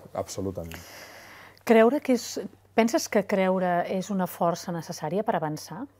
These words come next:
Speaker 1: És una força sempre i quan tinguis els peus al terra i sempre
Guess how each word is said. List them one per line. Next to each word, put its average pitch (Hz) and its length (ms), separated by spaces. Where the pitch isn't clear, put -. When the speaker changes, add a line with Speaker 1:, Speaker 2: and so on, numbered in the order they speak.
Speaker 1:
És 110 240
una 147 140
força 160 640
sempre 117 320
i 104 40
quan 120 260
tinguis 120 300
els 110 160
peus 95 200
al 90 140
terra 113 280
i 120 40
sempre 95 360